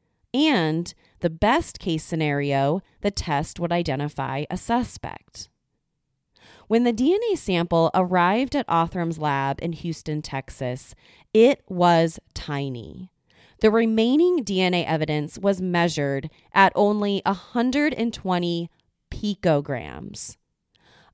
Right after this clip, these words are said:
A picogram measures only one trillionth of a gram. To put this <laughs> into perspective,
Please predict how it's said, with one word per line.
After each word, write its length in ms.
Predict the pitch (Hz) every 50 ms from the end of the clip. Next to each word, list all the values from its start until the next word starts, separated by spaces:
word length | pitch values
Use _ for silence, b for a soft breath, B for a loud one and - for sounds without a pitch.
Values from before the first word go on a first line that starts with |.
| b
A 80 | 214 214
picogram 1160 | 208 - - - - 403 453 - - 294 226 208 202 - 180 175 165 156 156 151 151 156 156 b b b b b b
measures 580 | 196 214 226 233 254 302 294 359 370 381 311 247 -
only 640 | - 196 190 190 185 170 170 165 156 151 156 165 _ _ _
one 580 | - 170 170 202 208 220 233 262 294 311 330 311 _ _ _ _
trillionth 880 | - - - - - 247 262 269 285 285 285 214 190 170 151 156 160 160 - - - - -
of 160 | 185 175 180
a 80 | 180
gram. 720 | 170 156 170 170 170 160 143 127 117 80 - - - 196 196 _ _ _ _ _ _ _ _ _ _ _ _ _
To 120 | - 214 202
put 380 | - - 233 269 330 - - 285
this 260 | 269 254 294 - -
<laughs> 0 |
into 400 | - 262 226 247 240 - - 208
perspective, 920 | - 196 226 202 - - - 175 156 - _ - - - - - 196 -